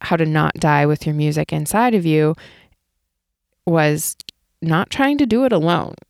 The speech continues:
and realizing that it's okay to ask for help and t-, guidance in achieving the things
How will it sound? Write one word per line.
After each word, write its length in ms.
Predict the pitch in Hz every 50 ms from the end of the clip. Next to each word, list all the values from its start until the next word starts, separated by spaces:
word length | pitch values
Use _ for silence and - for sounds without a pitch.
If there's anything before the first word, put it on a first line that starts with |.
| _ -
and 240 | - 180 180 170 170
realizing 920 | 170 165 165 170 170 165 165 170 165 175 170 165 165 160 160 156 - - -
that 680 | - 165 165 156 156 156 156 156 156 156 - - _ - _ _ _ _ _ _ _ _ _ _ _ _ _ _ _ _ -
it's 160 | 185 170 -
okay 600 | 180 175 170 - - 160 160 165 180 202 220 269
to 260 | - - - 175 -
ask 300 | - - 160 165 - -
for 100 | - 160
help 340 | 165 - - 156 196 220 - - -
and 180 | 170 165 156 -
t-, 340 | - - - _ - - 160
guidance 600 | - 143 147 165 190 233 262 277 - - - - -
in 380 | - 160 160 160 160 156 160 - - - - - _ _ _ - -
achieving 880 | 165 - - - - 165 160 170 170 165 165 165 160 160 165 165 - _ _ _ _ _ _ _ _ _ _ _ _ _ _ _ _ _ _ -
the 160 | 165 165 156
things 720 | - - 170 160 160 160 160 160 165 165 160 156 - -